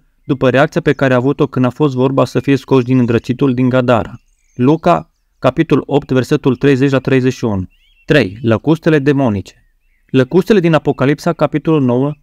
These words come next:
nu sunt însă din fauna pământului și din lumea spiritelor rele,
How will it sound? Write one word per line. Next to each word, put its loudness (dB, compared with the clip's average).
nu 2
sunt -2
însă 0
din 0
fauna 0
pământului -2
și -4
din 0
lumea 2
spiritelor 0
rele, -2